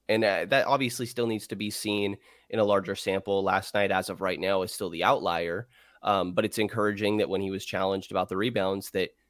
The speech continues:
it wasn't a couple games that it's kept up. I, I think we're at, like, seven or so at this point. And it, he's been a good rebounder since,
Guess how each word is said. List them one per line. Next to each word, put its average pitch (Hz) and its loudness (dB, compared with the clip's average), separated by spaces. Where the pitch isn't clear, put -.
it - 0
wasn't 147 4
a 101 4
couple 131 -4
games 98 -2
that 92 -6
it's 85 -10
kept - -2
up. 110 4
I, 90 0
I 92 -2
think 98 -4
we're 101 2
at, 90 2
like, 87 -4
seven 104 0
or 90 2
so 92 0
at 85 -6
this 110 0
point. 92 -2
And 95 6
it, 117 2
he's 131 -2
been 135 4
a 117 4
good 113 0
rebounder 104 0
since, - -4